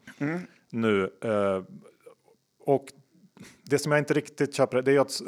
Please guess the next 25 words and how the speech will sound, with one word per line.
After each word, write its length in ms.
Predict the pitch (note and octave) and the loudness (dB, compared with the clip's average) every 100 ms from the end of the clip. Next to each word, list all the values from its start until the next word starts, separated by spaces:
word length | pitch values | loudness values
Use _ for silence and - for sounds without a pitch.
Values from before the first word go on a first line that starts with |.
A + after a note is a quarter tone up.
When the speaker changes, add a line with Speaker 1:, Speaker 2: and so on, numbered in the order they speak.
| C#3 | -2
Speaker 2:
eh, 120 | B2 A2+ | -2 0
han 160 | A#2+ | -2
Svärdsson, 560 | A2 C3+ A2+ - C3+ G#2+ - | 2 4 4 4 0 0 -4
eh, 100 | A#2 | -2
Apotea-grundaren, 580 | A2+ - A#2 G#2+ G#2+ A2+ | -2 -2 -2 0 0 -2
sitter 300 | - B2+ D3 | -2 -4 0
ju 100 | C#3+ | 0
i 40 | B2 | 2
Kreasbackens 520 | A#2 G2+ - - G#2+ | 0 0 -2 -4 -4
styrelse 400 | A2 F#2 G2+ F#2 - _ _ _ _ _ - | -2 -2 -2 -6 -8 _ _ _ _ _ -4
redan. 260 | G#2+ F2+ F2 _ _ _ _ _ _ _ _ _ _ | -2 -2 -6 _ _ _ _ _ _ _ _ _ _
Och 120 | A2+ - _ _ | -8 -8 _ _
det 60 | A#2+ | -2
känns 180 | C3 | 4
Speaker 1:
Vem? 140 | C#3+ F#3+ | 6 6
Speaker 2:
lite 140 | G#3 D#3+ - _ | 2 -6 -14 _
Svärdsson. 560 | - - D3 A2+ G#2 F2+ - _ _ _ - | -14 2 4 4 0 -4 -10 _ _ _ -10
Speaker 1:
Okej, 160 | - | -8
jag 60 | C#3 | -12
tyckte 160 | B2+ | -12
du 40 | C3 | -6
sa 120 | C#3 | -2
hans 220 | B2+ B2 | -2 -4
svärson. 540 | C#3+ C#3 A#2 - C#3+ G#2 - | -6 -4 -4 -4 -6 -6 -14
Speaker 2:
Svärdsson. 720 | - - A2 F#2 - F#2+ E2 | -16 0 0 0 -4 -6 -6